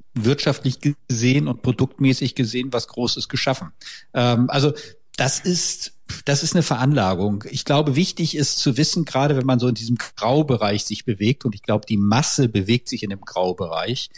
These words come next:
dass man halt sagt, Logik ist nicht alles und Intuition ist auch nicht alles, sondern der Mix. Also was ich empfehle, ist, wenn eine wichtige Entscheidung ansteht, halt eine Pro-Kontra-Liste kann man machen, wenn es um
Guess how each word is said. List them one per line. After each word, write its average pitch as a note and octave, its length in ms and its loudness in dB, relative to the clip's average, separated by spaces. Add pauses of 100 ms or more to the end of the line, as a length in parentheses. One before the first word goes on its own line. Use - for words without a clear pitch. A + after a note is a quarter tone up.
(160)
dass A2+ 340 0
man B2+ 160 4
halt A#2 220 2
sagt, A#2+ 360 0
Logik B2+ 520 2
ist D#3 180 -4
nicht E3 300 0
alles D3+ 580 0
und B2 360 2 (240)
Intuition C3 1000 2 (160)
ist - 200 0
auch E3 240 2
nicht A2+ 300 -2
alles, F#2 400 -2
sondern A#2+ 540 2
der A#2 100 4
Mix. - 520 0 (580)
Also A#2+ 420 2
was C3 180 0
ich E3+ 180 0
empfehle, D#3+ 420 4
ist, C#3 240 2
wenn B2+ 140 4
eine A#2+ 80 4
wichtige C3+ 340 0
Entscheidung B2 480 2
ansteht, A#2 500 0
halt A2 300 0 (960)
eine C3 80 4
Pro-Kontra-Liste C#3+ 920 2
kann B2+ 200 0
man B2 160 6
machen, D3 320 4
wenn B2+ 100 4
es A#2 180 2
um A2 460 2